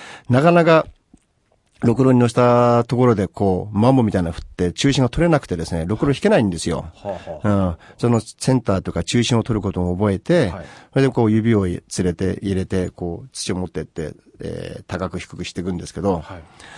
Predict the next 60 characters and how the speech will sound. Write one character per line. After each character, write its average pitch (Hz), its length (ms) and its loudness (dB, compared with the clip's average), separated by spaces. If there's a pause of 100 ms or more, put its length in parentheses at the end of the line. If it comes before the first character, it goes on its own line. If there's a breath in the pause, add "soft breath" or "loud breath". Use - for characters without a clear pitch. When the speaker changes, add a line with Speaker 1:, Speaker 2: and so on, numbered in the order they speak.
(300 loud breath)
Speaker 1:
最 139 420 2
初 135 160 0
は 127 180 6
ね、 82 520 0
ガ 107 120 0
チ 139 100 2
ャ - 20 4
ガ 160 120 4
チ 160 80 2
ャ 156 40 4
な 151 180 4
器 127 480 2
で 123 80 4
し 117 60 -2
て 87 100 -4
で - 60 -6
す 87 100 -4
ね。 82 280 0
Speaker 2:
は 98 160 -16
い。 85 60 -20
Speaker 1:
う 95 60 -2
ん。 90 340 0 (600 loud breath)
で 160 100 4
も、 147 300 4
ま 123 140 4
あ、 - 20 6
今 139 160 6
で 113 80 2
も 104 80 2
う 101 40 0
ち 117 120 0
に 107 80 4
あ 104 60 2
り 120 100 4
ま 120 80 2
す - 80 -8
け 92 80 -2
ど、 98 300 4 (580 loud breath)
よ 143 260 2
う 127 60 0
こ - 160 -4
ん 120 80 2
な 135 100 4
も 143 100 2
の 104 100 2
作 - 200 -4
っ 135 40 0
た 104 200 0
な 101 320 2
っ - 40 -10 (200)
て 98 160 2
笑 110 400 2
い 135 40 4
物 135 200 4
に 131 80 4
な 131 100 4
る 123 60 2
よ 110 60 2
う - 20 2
な 90 80 0